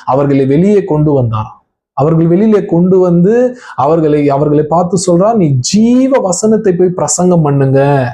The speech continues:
அல்லேலூயா. அந்த தூதன் அவர்களை விடுவித்த பின் அவர்களை பார்த்து சொன்ன வார்த்தை, "நீங்கள் போய் அந்த ஜீவ வார்த்தையை பிரசங்கம் பண்ணுங்கள்" என்று சொல்லி கர்த்தருடைய தூதன் அவர்களுக்கு கட்டளையிட்டு அனுப்பினார்.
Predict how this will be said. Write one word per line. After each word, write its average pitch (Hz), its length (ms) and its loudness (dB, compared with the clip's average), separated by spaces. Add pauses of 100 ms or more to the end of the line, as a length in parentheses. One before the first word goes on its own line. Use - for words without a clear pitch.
(140)
அல்லேலூயா. 131 580 0 (280)
அந்த 120 180 -2
தூதன் 202 440 0
அவர்களை 160 240 0
விடுவித்த 175 440 0
பின் 165 180 -2
அவர்களை 131 340 0
பார்த்து 147 360 -6
சொன்ன 127 220 -4
வார்த்தை, 120 680 -2 (240)
"நீங்கள் 131 460 -2
போய் 262 460 0 (200)
அந்த 120 240 0
ஜீவ 226 500 2
வார்த்தையை 220 840 -2
பிரசங்கம் 254 600 0
பண்ணுங்கள்" 196 320 0
என்று 156 200 0
சொல்லி 151 600 0 (260)
கர்த்தருடைய 165 340 0 (160)
தூதன் 190 280 0
அவர்களுக்கு 135 520 0
கட்டளையிட்டு 131 500 -2
அனுப்பினார். 110 560 -4